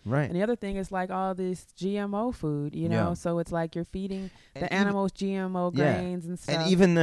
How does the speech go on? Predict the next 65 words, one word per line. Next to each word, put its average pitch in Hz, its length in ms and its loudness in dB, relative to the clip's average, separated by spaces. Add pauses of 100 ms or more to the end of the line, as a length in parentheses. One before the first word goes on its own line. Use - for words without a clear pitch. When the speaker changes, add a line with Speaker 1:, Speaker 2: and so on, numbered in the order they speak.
(120)
Speaker 1:
and 139 160 6
even 151 280 4
the 131 80 4
vegetables 107 600 -2
have 95 160 -2
all 92 160 4
been 98 180 0
tampered 160 480 -6
with. - 140 -8 (100)
Speaker 2:
Yep. 123 200 -6
Speaker 1:
Everything, 143 640 0
everything 127 480 0
that 123 140 2
we 104 140 2
eat 98 100 2
has 95 140 0
been 90 180 -2
tampered 101 340 -8
with. - 140 -12 (260)
The 123 80 2
fact 170 320 4
that 151 80 -8
there's, 147 180 2
like, 135 120 0
a 117 60 0
brand, 127 440 0
what 123 140 4
are - 20 2
the 101 80 -2
clementines? 170 520 -4
There's, 139 120 -8
like, 135 80 -2
a 113 60 0
brand 135 400 2
name 120 480 0
for 110 180 -4
those, 98 320 0
for 104 140 -4
the 95 80 -4
clementines. 120 320 0
Speaker 2:
Those 180 160 2
little 175 60 0
Speaker 1:
Like 170 60 -4
a - 40 -2
little, 185 240 -2
the, 190 60 -8
Speaker 2:
oranges. 180 220 -4
Speaker 1:
yeah, 127 120 2
the 117 100 0
little, 117 200 0
they 113 100 -2
got 120 100 2
the 113 80 -4
little 113 120 0
faces 127 360 -2
on 143 160 0
'em. 139 100 0
What 139 60 4
do 143 60 4
they 147 80 2
Speaker 2:
Uh-huh. 170 80 -2
Speaker 1:
call 170 140 2
'em? 175 60 -6 (360)
Because 135 320 10
they, 131 400 2